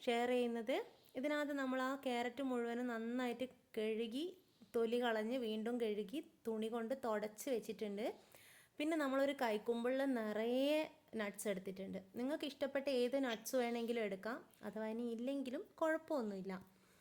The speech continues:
അതേപോലെ നമ്മൾ ആ എടുത്തിട്ടുള്ള ഇരുന്നൂറ് ഗ്രാം ഈത്തപ്പഴത്തിൻ്റെ എല്ലാത്തിൻ്റെയും കുരു കളഞ്ഞ് കട്ട് ചെയ്ത് വെച്ചിട്ടുണ്ട്. അപ്പോൾ, ആ, ചില സൂപ്പർ മാർക്കറ്റിലൊക്കെ നമുക്കിത്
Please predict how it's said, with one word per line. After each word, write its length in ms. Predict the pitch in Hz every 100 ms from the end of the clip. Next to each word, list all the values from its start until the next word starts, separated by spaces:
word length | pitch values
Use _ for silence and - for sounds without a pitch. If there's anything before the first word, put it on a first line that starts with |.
| - 269
അതേപോലെ 440 | 269 311 302 302
നമ്മൾ 300 | 262 254 254
ആ 160 | 254 269
എടുത്തിട്ടുള്ള 500 | 220 214 220 240 247
ഇരുന്നൂറ് 480 | 240 240 233 254
ഗ്രാം 400 | 262 226 240 285 -
ഈത്തപ്പഴത്തിൻ്റെ 760 | 220 220 233 233 226 220 226 247
എല്ലാത്തിൻ്റെയും 800 | 269 220 220 233 233 233 233 262
കുരു 240 | 240 226
കളഞ്ഞ് 420 | 233 208 202 240 262
കട്ട് 200 | 220 247
ചെയ്ത് 160 | 233
വെച്ചിട്ടുണ്ട്. 640 | 233 196 208 226 190 202 349 - - - - 254
അപ്പോൾ, 520 | 247 285 294 - 240
ആ, 240 | 247 247 240
ചില 300 | 240 294 330
സൂപ്പർ 360 | 285 247 262
മാർക്കറ്റിലൊക്കെ 580 | 254 254 262 262 262 247
നമുക്കിത് 460 | 233 226 233 247